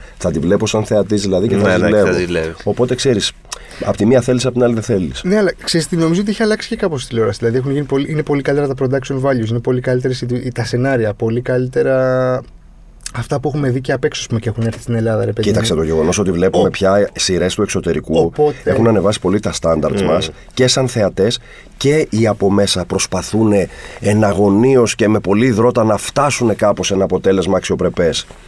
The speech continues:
Speaker 3: Οπότε αυτό, ότι μια σειρά όταν γίνεται κλασική, δεν είναι ότι... εγώ τουλάχιστον, θα τη-, θα τη-, δεν νιώθω ότι κουράζει
Speaker 1: Μμμ.
Speaker 3: το μάτι να βλέπεις κάτι που είναι ωραίο, ρε παιδί μου, έχει ωραία εικόνα, έχει ωραίους διαλόγους, δεν είναι ξύλινο, δεν είναι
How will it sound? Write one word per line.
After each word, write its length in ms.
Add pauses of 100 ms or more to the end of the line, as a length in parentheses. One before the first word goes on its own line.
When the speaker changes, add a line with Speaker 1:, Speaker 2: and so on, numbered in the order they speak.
(140)
Speaker 3:
Οπότε 300
αυτό, 240
ότι 300 (500)
μια 220
σειρά 180
όταν 140
γίνεται 240
κλασική, 800 (100)
δεν 240
είναι 100
ότι... 600 (560)
εγώ 260
τουλάχιστον, 380
θα 60
τη-, 80
θα 140
τη-, 100
δεν 140
νιώθω 200
ότι 120
κουράζει 500 (540)
Speaker 1:
Μμμ. 240
Speaker 3:
το 120
μάτι 280
να 100
βλέπεις 240
κάτι 280
που 60
είναι 260 (420)
ωραίο, 460
ρε 100
παιδί 220
μου, 80
έχει 160
ωραία 220
εικόνα, 580
έχει 160
ωραίους 220
διαλόγους, 520
δεν 140
είναι 140
ξύλινο, 500
δεν 160
είναι 400